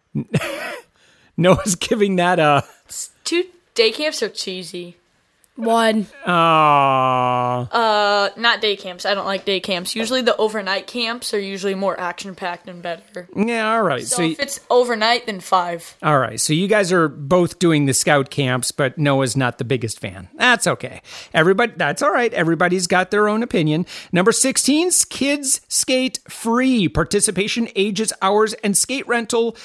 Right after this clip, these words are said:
Speaker 1: fees vary. What about roller skating or ice skating?
Speaker 2: Five. I love ice skating. So much.
Speaker 3: I
Speaker 2: It's
Speaker 3: like
Speaker 2: better than
Speaker 3: roller
Speaker 2: roller skating. Five.
Speaker 3: Five.
Speaker 1: Okay,
Speaker 2: Five.
Speaker 1: number seventeen,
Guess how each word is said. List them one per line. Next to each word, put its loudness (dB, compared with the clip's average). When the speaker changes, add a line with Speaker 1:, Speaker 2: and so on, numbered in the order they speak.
Speaker 1:
fees 0
vary. 4
What 4
about 4
roller 6
skating 0
or 2
ice 0
skating? -2
Speaker 2:
Five. 2
I 0
love -2
ice -6
skating. -10
So -6
much. -2
Speaker 3:
I 0
Speaker 2:
It's -6
Speaker 3:
like -2
Speaker 2:
better 0
than -10
Speaker 3:
roller -4
Speaker 2:
roller -4
skating. -14
Five. -4
Speaker 3:
Five. 2
Speaker 1:
Okay, 2
Speaker 2:
Five. 2
Speaker 1:
number 2
seventeen, 2